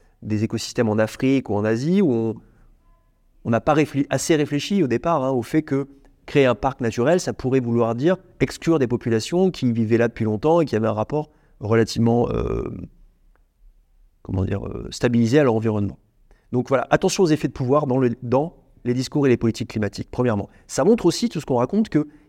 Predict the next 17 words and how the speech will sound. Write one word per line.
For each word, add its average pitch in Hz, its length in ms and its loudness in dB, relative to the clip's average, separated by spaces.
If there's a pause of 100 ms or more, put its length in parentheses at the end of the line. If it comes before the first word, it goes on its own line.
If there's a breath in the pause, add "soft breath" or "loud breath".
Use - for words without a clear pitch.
y 135 160 2
a 156 240 2
une 143 140 0
histoire 160 260 0
longue 208 220 6
des 139 80 0
savoirs 160 260 -2
climatiques. 156 460 -2
Ces 117 100 -6
savoirs, 156 340 0
ils 135 40 0
sont 131 180 -2
robustes 180 380 4
parce - 160 -6
qu'ils 127 120 -8
sont 135 220 -10
anciens. 156 440 -2